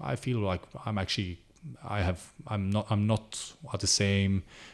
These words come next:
uh, R P E that I, I've, I feel, felt in the lab at the same number. So I can probably go harder and still not be at two point five."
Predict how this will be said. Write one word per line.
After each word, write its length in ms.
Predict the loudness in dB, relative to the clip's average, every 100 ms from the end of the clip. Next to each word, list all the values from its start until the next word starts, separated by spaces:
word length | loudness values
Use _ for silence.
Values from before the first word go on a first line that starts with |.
| -12 -6
uh, 100 | 0
R 160 | 2 2
P 140 | 2
E 220 | 2 4
that 260 | 2 0 -2
I, 240 | -4 -4 -4
I've, 560 | -2 -4 -6 -14 -12 -10
I 180 | -6 -8
feel, 240 | -2 -2
felt 380 | -2 -2 0 0
in 60 | -2
the 60 |
lab 320 | 0 0 0
at 100 | -4
the 80 | -2
same 220 | 0 0
number. 420 | 0 -2 -2 -4 -4
So 340 | -4 -2 0 0
I 100 | -2
can 140 | -2
probably 220 | 0 -2
go 160 | 0 0
harder 440 | 0 0 0 -2 -4
and 280 | -4 -4 -6 -8
still 460 | -6 0 0 0 -4 -10 -6
not 240 | -2 -2 0
be 100 | -4
at 100 | -2
two 100 | -4
point 200 | -4 -4
five." 240 | -4 -6